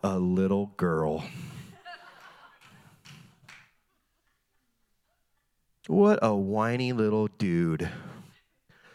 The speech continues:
And God rebuked me. He says, "What's the story you want people to know about that building? About the power of God?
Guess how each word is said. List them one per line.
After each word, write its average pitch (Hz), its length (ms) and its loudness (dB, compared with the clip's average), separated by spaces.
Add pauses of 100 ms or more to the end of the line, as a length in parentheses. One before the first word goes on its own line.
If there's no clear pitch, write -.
(680)
And 120 160 -2
God 113 200 0
rebuked 175 400 0
me. - 100 0
He 202 60 -4
says, 117 200 -4
"What's 226 280 0
the 330 100 4
story 262 380 4
you 226 140 6
want 220 340 4
people 196 280 4
to 185 120 6
know 226 220 2
about 127 260 2
that - 200 0
building? 101 380 -2 (300)
About 120 340 -2
the - 60 2
power 147 440 4
of 127 140 -2
God? 220 540 0